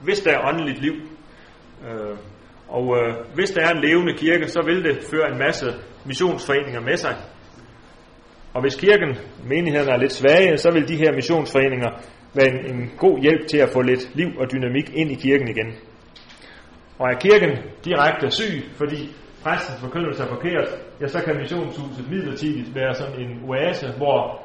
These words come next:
troslivet kan overvintre, indtil det igen bliver bedre tider i, i kirken. Så jo, det er simpelthen en genial model, vi har i Danmark,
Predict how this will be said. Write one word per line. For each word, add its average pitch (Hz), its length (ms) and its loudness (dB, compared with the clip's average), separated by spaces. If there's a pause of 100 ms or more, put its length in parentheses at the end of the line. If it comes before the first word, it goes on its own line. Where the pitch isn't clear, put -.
troslivet 147 540 -6
kan 127 120 -8
overvintre, 139 640 0
indtil 139 440 -6 (200)
det 127 140 -2
igen 123 260 -6
bliver 117 280 -4 (280)
bedre 127 480 -2
tider 123 280 -4
i, 113 260 -8 (520)
i 127 80 -6
kirken. 110 340 -8 (520)
Så 123 360 2 (420)
jo, 196 360 8
det 151 80 4 (100)
er 151 120 4
simpelthen 160 500 0
en 135 140 -6
genial 143 500 4
model, 135 380 2
vi 131 40 -6
har 131 160 2
i 120 60 0
Danmark, 123 500 -4